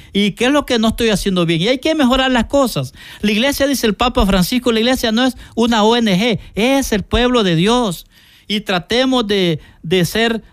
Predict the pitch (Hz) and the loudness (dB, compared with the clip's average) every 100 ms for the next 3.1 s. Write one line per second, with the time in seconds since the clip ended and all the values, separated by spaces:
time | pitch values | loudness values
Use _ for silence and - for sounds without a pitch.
0 | - 170 196 175 190 233 220 196 - 240 | -6 0 0 2 0 0 0 -2 -2 -2
1 | 254 196 175 175 190 196 175 170 151 240 | -2 0 0 0 0 2 2 2 0 -2
2 | 220 202 180 185 - 170 143 208 226 202 | 0 0 0 0 0 0 2 2 2 0
3 | 190 | -4